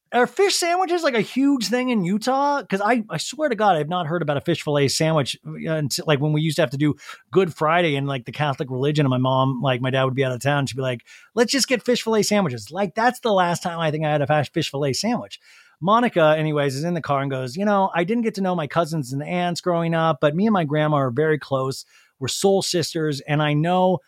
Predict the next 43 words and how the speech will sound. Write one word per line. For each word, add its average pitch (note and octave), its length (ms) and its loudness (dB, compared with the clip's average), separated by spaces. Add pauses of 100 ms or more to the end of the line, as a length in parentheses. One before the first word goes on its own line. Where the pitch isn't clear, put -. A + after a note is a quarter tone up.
(140)
my D3+ 160 -2
time E3+ 260 -2
with E3+ 140 0
her D#3+ 160 4
is B2 100 0
limited, C3 460 2
and C3+ 120 -2
I C#3+ 60 2
don't D3 180 -2
take D3+ 140 0
it C#3+ 80 2
for C3 100 -2
granted." C#3 400 -2
And A#2+ 100 -10
then F3 120 0
her F3+ 240 0
Nana G#3 440 0 (300)
is F3+ 160 0
in F#3+ 120 -6
the D3+ 80 -4
front, E3 340 -2
and C#3 100 -6
she's F3+ 160 -4
just F#3+ 180 0
not E3 200 0
saying D#3+ 240 2
anything, G3 640 2
and D3+ 100 2
they're D#3 80 2
just D#3 160 -4
talking C3 300 -4
about F#3 200 4
her, G3 40 -2
and F3+ 80 -2
she's F3 120 -8
like, D#3 160 -2 (380)
"Yes, A#3+ 400 2 (220)
okay." B3 460 2
She's D#3 160 -8
not F#3 180 2
really G3 160 4
saying G#3 160 0
anything. C3 220 -2